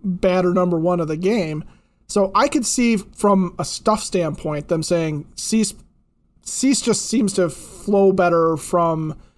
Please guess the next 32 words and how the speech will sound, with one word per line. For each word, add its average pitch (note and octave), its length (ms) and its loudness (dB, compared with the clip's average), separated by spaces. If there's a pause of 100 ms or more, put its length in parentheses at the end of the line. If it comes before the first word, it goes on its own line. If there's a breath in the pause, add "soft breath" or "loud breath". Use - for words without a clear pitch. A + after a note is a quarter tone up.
(320 soft breath)
what F#3+ 460 0
we F#3 100 4
could F#3 140 0
look F#3 220 2
at E3+ 180 0
from F3 160 -4
a D#3+ 40 0
bullpen F3 460 0
standpoint, E3 500 -4
kinda A#3+ 300 0
like G3 240 2
the G3 60 4
way F#3 160 4
Michael F#3 280 0
Kopech, F3 600 -2 (440)
his G#3+ 200 0
stuff F#3 240 0
plays E3+ 260 0
really E3+ 200 2
well E3 240 2
out D#3 120 0
of D3 60 -2
the D3 60 -4
pen, E3 300 -2 (480 soft breath)
but G#3+ 220 2
you G3+ 100 2
wouldn't F3+ 220 2
hesitate E3+ 400 0
to - 60 -8
start E3+ 280 2
him D#3 80 0
either, E3+ 460 2